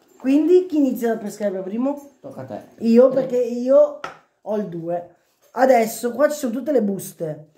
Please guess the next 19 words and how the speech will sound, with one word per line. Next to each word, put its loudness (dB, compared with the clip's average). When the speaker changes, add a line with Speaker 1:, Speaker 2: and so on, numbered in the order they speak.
Speaker 1:
Invece -4
di 2
prendere 2
come 0
l'altra -2
volta, -2
prendiamo -4
un -2
po' -2
a -2
caso. -12
Speaker 2:
Sì. -18
Speaker 1:
Voglio 0
vedere 2
se -6
ho -4
fortuna. -10
Prendo -6
questa -4